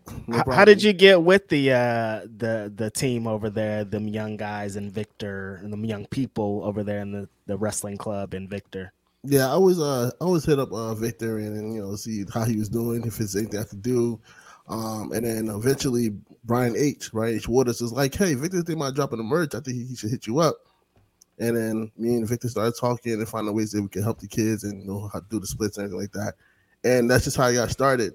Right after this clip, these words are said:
Speaker 1: Like,
Speaker 2: Mm-hmm.
Speaker 1: For Your Wear just came out of nowhere, honestly. Phil could tell you. Um, I did custom T-shirts on the side during the pandemic <laughs>
Speaker 2: Yep.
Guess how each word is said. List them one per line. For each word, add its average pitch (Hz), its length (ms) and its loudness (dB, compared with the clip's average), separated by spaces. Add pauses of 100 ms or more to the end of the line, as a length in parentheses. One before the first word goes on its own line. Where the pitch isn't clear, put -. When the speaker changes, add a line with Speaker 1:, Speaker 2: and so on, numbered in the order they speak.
(120)
Speaker 1:
Like, 110 180 -4
Speaker 2:
Mm-hmm. 117 80 -6
Speaker 1:
For 120 160 0
Your 123 100 6
Wear 127 360 4
just 113 200 -6
came 123 140 -2
out 113 120 0
of 107 60 -2
nowhere, 117 260 0
honestly. 110 640 -6 (120)
Phil 120 220 0
could 113 120 -2
tell 107 180 -4
you. 92 160 -8 (460)
Um, 104 300 -2
I 107 60 -2
did 120 300 2
custom 123 340 -4
T-shirts 127 440 0
on 123 60 0
the 113 60 0
side 120 360 0
during 120 160 0
the 113 60 -2
pandemic 135 500 2 (180)
<laughs> - 400 4 (480)
Speaker 2:
Yep. 113 160 -6